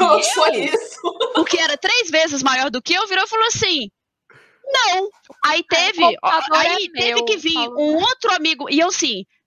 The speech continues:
Speaker 2: a, organizando o concurso e apresentando o palco ao mesmo tempo, aí veio um outro amigo, homem,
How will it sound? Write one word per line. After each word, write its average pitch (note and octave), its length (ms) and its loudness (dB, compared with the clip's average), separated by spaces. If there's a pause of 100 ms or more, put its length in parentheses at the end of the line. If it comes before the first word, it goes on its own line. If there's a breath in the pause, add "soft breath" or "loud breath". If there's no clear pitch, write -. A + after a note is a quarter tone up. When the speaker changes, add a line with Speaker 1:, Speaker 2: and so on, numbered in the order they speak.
(140)
Speaker 2:
a, A3 140 0 (260)
organizando A#3 540 0
o A3+ 40 -6
concurso B3+ 420 -2
e - 20 -4
apresentando C#4 440 -2
o A3+ 40 -14
palco A3 240 -2
ao - 20 -8
mesmo G#3 220 -2
tempo, C#4+ 340 -2 (380 loud breath)
aí D#4 160 0
veio D4+ 260 -2
um C4+ 100 -2
outro F#4 300 0
amigo, B3+ 380 -4
homem, B3 460 2